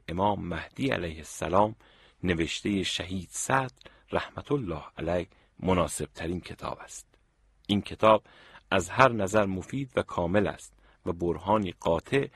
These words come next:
و دلیلی محکم برای کسانی است که می‌اندیشند و تعقل می‌کنند و به گفته‌ها و بافته‌های کسانی که به دنبال اهداف خاصی هستند یا مغالطه می‌کنند،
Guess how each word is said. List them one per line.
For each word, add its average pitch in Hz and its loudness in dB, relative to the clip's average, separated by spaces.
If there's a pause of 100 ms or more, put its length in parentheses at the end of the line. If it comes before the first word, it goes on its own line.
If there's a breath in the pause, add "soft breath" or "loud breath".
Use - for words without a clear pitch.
(300 loud breath)
و 90 2
دلیلی 87 -2
محکم 85 -6
برای 90 0
کسانی 123 -4
است - -10
که 90 -4
می‌اندیشند 92 -4 (260 soft breath)
و - -6
تعقل 85 0
می‌کنند 73 -10 (500)
و 82 -2
به 80 -10
گفته‌ها 87 4 (320 loud breath)
و 92 0
بافته‌های 85 2
کسانی 117 0
که - -8
به - -6
دنبال 92 -2
اهداف 123 2
خاصی 127 0
هستند 85 -6 (300 soft breath)
یا 92 8
مغالطه 82 2
می‌کنند، 90 -6